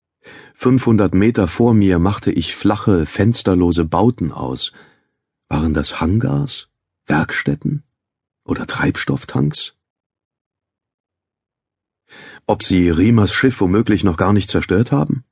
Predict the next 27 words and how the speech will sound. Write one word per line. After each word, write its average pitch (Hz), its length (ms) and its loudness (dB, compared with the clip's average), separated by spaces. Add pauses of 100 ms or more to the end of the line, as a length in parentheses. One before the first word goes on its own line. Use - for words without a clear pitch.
(120)
Fragte - 360 -6
ich - 140 -6
voller 71 300 -8
Hoffnung. 78 400 -8 (460)
„Es - 140 -6
wäre 98 200 2
schön, 156 320 4
wenn 101 120 4
wir 92 80 0
damit 101 280 2
zurückkehren 127 560 0
könnten.“ 78 440 -6 (2250)
Der 85 80 0
Kualkur 104 580 2
antwortete 98 540 -2
nicht. 85 300 -4 (360)
Seltsamerweise 101 840 2
meinte 90 360 2
ich - 200 -2
jedoch 92 280 0
einen 85 360 0
Abklang 101 640 0
von 92 200 0
seinen 90 340 2
Gefühlen 101 540 0
zu - 180 -4
erhaschen. - 560 -8